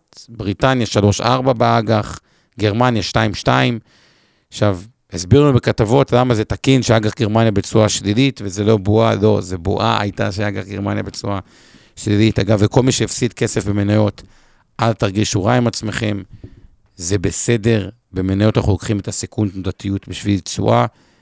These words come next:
ומי שהיה באג"ח, תרגישו רע עם עצמכם, לקחתם סיכון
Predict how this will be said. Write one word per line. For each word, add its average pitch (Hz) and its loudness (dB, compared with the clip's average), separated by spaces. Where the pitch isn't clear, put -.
ומי 104 2
שהיה 107 2
באג"ח, 101 2
תרגישו 113 0
רע 131 4
עם 127 2
עצמכם, 113 0
לקחתם 107 -2
סיכון 107 -2